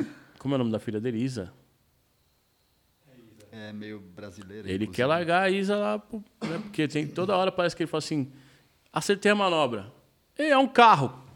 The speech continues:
Speaker 1: Tá?
Speaker 2: É, mano, muito, é doideira,
Speaker 1: O
Speaker 2: né?
Speaker 1: bicho é muito do-, mano, ele é demais, mano. Eu fui, eu fiz a demo da Converse aqui do,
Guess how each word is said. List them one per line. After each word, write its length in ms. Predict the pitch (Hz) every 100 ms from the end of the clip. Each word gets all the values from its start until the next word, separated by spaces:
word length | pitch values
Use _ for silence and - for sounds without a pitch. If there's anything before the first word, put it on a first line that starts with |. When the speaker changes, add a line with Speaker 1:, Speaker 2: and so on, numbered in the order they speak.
| - _ _ -
Speaker 1:
Tá? 180 | 170 156 - - -
Speaker 2:
É, 260 | 123 143 160
mano, 300 | 160 135 107 95
muito, 400 | 98 127 127 117 -
é 100 | 90
doideira, 480 | 90 110 117 98
Speaker 1:
O 40 | 95
Speaker 2:
né? 60 |
Speaker 1:
bicho 200 | 117 117
é 40 | 139
muito 280 | 131 127 160
do-, 180 | 156
mano, 400 | 131 113 87 87
ele 160 | 87 90
é 80 | 113
demais, 400 | 175 185 147 120
mano. 160 | 110
Eu 60 | 101
fui, 260 | - 123 131
eu 60 |
fiz 240 | 113 123 131
a 340 | 135 123 113
demo 240 | 104 120
da 140 | 120 117
Converse 440 | - 117 107 -
aqui 260 | 107 - 104
do, 440 | 104 104 98 92